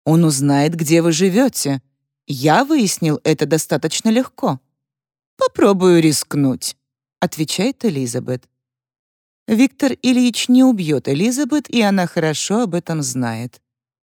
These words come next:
Это её тот самый козырь.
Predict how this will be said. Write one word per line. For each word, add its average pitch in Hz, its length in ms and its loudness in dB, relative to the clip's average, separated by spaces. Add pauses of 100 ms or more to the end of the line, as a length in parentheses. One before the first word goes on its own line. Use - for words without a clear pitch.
(360)
Это 233 380 0
её 226 460 0
тот 208 240 -4
самый 190 420 0
козырь. 127 580 -6